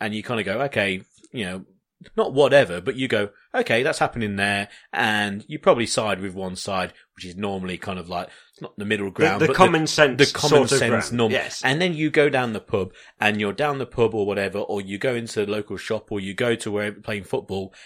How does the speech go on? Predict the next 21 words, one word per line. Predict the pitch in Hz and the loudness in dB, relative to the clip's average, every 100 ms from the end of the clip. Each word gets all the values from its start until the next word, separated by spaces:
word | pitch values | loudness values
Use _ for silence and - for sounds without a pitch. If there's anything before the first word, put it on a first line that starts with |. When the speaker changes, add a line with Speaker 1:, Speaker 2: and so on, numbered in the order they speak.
| - | -12
Speaker 1:
and | 92 98 | -8 -6
you're | 107 | -8
playing | - 110 101 | -2 0 0
with | 101 | -2
a | |
load | 98 113 143 | -2 0 0
of | 123 | 0
people | 123 113 110 | -6 -6 -8
from | 104 98 | -8 -4
all | 131 143 | 0 -2
sorts | - 104 | -2 -6
of | - | -6
places. | 110 98 98 - - - _ _ _ _ _ _ | -8 -8 -10 -14 -20 -20 _ _ _ _ _ _
And | - 107 101 | -8 -6 -8
to | - - 117 | -12 -14 -2
be | 127 | -2
honest, | 104 - - | -2 -6 -8
the | |
normal | 110 110 98 | -4 -4 -6
person | 87 101 95 95 | -8 -8 -8 -10
really | 90 101 | -10 -10